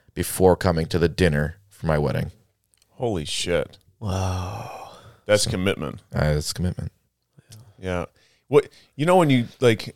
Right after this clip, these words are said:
Speaker 2: I went to a funeral once. Um, this is my ex's family, uh,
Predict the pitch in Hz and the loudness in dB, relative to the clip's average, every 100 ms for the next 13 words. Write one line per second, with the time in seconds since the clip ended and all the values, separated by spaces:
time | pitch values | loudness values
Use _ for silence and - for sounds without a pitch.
0 | _ _ _ 120 127 131 120 95 - 113 | _ _ _ 0 2 2 2 2 0 0
1 | 104 92 90 82 - - - - 95 85 | 2 2 2 0 0 -2 -2 0 2 2
2 | 80 73 - _ _ _ _ _ _ _ | 0 -4 -12 _ _ _ _ _ _ _
3 | _ _ _ - 113 90 87 85 80 90 | _ _ _ -8 -4 -2 -2 -4 -4 -6
4 | - 80 - 101 90 87 85 85 101 127 | -6 -10 -6 -2 -2 -2 -4 -6 -10 -16
5 | _ 95 85 | _ -6 -6